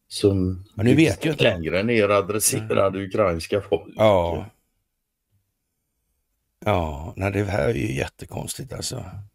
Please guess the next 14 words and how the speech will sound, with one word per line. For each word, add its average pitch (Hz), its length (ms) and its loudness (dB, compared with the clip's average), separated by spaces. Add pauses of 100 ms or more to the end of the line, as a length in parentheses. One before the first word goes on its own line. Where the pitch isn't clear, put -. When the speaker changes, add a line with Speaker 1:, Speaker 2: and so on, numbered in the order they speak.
(760)
Speaker 1:
Mm. 120 300 8
Speaker 2:
Får 208 80 0
jag 101 160 0
säga. 101 500 -4 (1200)
Och, 110 300 -4 (320)
och - 80 -4
han 90 100 -2
har 120 80 4
varit - 200 2
tyst - 360 0
ett - 80 -6
tag, 104 280 0
alltså. - 400 -4 (800)
Speaker 1:
Paasikivi, 82 320 0